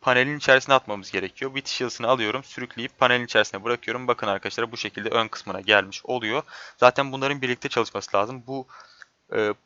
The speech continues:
bitiş yazısını panelin içine zaten atacaktım. E, atmam gerekiyor. Çünkü bu panel oyun sırasında aktif olmayacak. Sadece oyun bittiğinde aktif olacak arkadaşlar.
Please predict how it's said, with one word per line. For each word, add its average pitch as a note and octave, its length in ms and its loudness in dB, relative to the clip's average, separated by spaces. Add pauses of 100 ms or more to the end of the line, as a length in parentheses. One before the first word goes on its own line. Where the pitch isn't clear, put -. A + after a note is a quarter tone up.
(180)
bitiş - 300 -6
yazısını B2+ 280 -4
panelin B2 360 0
içine B2 260 -6
zaten C3 280 6
atacaktım. A2+ 580 0 (120)
E, G2+ 80 4
atmam G#2+ 340 2
gerekiyor. G2 400 -6
Çünkü A2+ 260 -8 (360)
bu A#2+ 100 -8
panel A#2 360 6
oyun A2+ 360 -2
sırasında A2 400 2
aktif - 280 0
olmayacak. G2+ 440 -2
Sadece A#2 300 6
oyun A2+ 260 -4
bittiğinde A2 340 0
aktif - 260 2
olacak F#2 280 -10
arkadaşlar. F2+ 560 -6